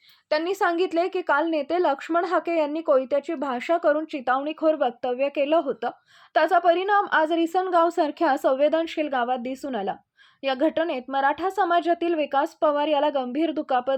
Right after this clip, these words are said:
झाली असून ते सध्या शंकरराव चव्हाण शासकीय रुग्णालय नांदेड इथं उपचार घेत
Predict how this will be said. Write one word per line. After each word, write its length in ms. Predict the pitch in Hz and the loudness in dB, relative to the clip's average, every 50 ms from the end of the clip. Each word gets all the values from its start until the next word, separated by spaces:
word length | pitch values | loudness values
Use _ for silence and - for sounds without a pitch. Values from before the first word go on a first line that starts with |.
| 247 | -2
झाली 260 | 277 262 262 240 233 240 | -6 -8 -6 -4 -2 -2
असून 300 | 247 247 - 294 262 262 | -2 -4 -6 -8 -10 -6
ते 160 | 254 254 254 | -6 -6 -6
सध्या 420 | - 254 226 220 226 277 285 214 220 _ _ - - _ - - | -6 -8 -8 -6 -6 -4 -4 -4 -6 _ _ -20 -20 _ -8 -4
शंकरराव 480 | - 339 349 339 381 381 392 381 359 381 | -2 -2 0 2 2 4 4 4 2 2
चव्हाण 340 | 370 370 339 311 311 320 330 | 2 0 0 2 0 -2 -2
शासकीय 460 | - 349 285 262 262 - - 339 349 | 0 0 0 0 -2 -2 -2 0 0
रुग्णालय 440 | 349 311 262 269 269 262 269 269 285 | 0 0 0 0 0 0 0 0 -2
नांदेड 380 | 302 285 240 240 240 269 302 320 | -2 -2 -2 0 0 0 0 0
इथं 200 | 320 - - 320 | 0 -2 -2 -2
उपचार 400 | 311 240 - - 269 247 240 247 | -2 -4 -6 -8 -6 -4 -4 -4
घेत 180 | 233 285 277 | -4 -4 -4